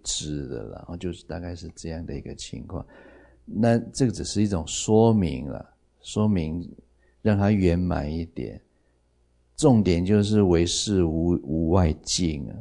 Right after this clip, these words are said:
哦，修行只是只需要知道这个就好，听得懂吗？哦，就是要去了，了解、看穿、看透，一切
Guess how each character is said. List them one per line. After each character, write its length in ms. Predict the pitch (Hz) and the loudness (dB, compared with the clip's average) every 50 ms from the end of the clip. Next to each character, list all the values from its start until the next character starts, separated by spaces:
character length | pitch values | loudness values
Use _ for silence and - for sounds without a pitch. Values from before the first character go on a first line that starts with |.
| 117 | -12
哦， 200 | - - - - - _ | -12 -12 -12 -14 -14 _
修 280 | - - - 113 120 | -8 -2 2 2 2
行 260 | 127 - - 90 87 82 | 2 2 0 -2 -2 -2
只 140 | - 80 | -4 -6
是 260 | 82 - - - 104 90 | -6 -6 -4 -4 -4 -6
只 220 | - - - 95 | -6 -8 -8 -6
需 320 | 87 - - - - 98 | -4 -4 -4 0 4 6
要 140 | 101 98 90 | 6 6 4
知 240 | 90 - - 95 90 | 2 -2 -6 -6 -6
道 240 | - - 92 87 87 | -4 -4 -6 -6 -6
这 300 | 87 - 82 80 82 80 | -8 -8 -6 -6 -4 -4
个 160 | 80 73 64 | -6 -6 -8
就 280 | 69 - - 76 69 60 | -8 -10 -10 -10 -10 -10
好， 240 | - - - - - - | -10 -12 -14 -14 -16 -10
听 160 | - 95 95 95 | -8 -6 -4 -4
得 120 | 92 92 | -6 -6
懂 260 | 87 92 87 - - - | -8 -10 -12 -12 -12 -14
吗？ 140 | 67 65 - _ _ - | -16 -16 -18 _ _ -20
哦， 120 | - - - _ - _ _ - - _ | -20 -20 -20 _ -20 _ _ -20 -20 _
就 100 | - 104 | -10 -6
是 140 | 95 98 95 - - _ _ _ _ | -6 -6 -6 -8 -14 _ _ _ _
要 100 | 113 101 | 0 0
去 240 | 98 - 101 101 92 | 2 2 0 2 2
了， 320 | 87 80 76 73 - - - | 2 0 -2 -4 -8 -10 -8
了 300 | - 73 73 76 82 87 | -8 -6 -6 -6 -6 -8
解、 380 | - - - 76 69 58 - - _ _ _ _ _ _ _ _ _ _ _ _ _ _ _ | -8 -8 -8 -6 -6 -6 -8 -12 _ _ _ _ _ _ _ _ _ _ _ _ _ _ _
看 300 | - - 110 98 87 82 82 80 | 0 2 2 2 2 0 -4 -6
穿、 500 | - - - - - 90 90 85 85 85 - - | -8 -12 -8 -4 -2 0 0 0 -2 -6 -8 -12
看 320 | - - 104 90 85 85 - - _ | -6 -2 -2 -2 -2 -2 -6 -12 _
透， 380 | - - 104 87 71 - - - - _ _ _ _ _ _ _ _ _ - _ _ _ _ _ _ _ _ | -8 -4 -2 -2 -2 -4 -6 -12 -20 _ _ _ _ _ _ _ _ _ -20 _ _ _ _ _ _ _ _
一 100 | 98 95 | -8 -6
切 720 | - - - - - - 120 107 98 87 69 65 58 - | -6 -4 -4 -4 0 2 4 4 6 4 2 0 -4 -8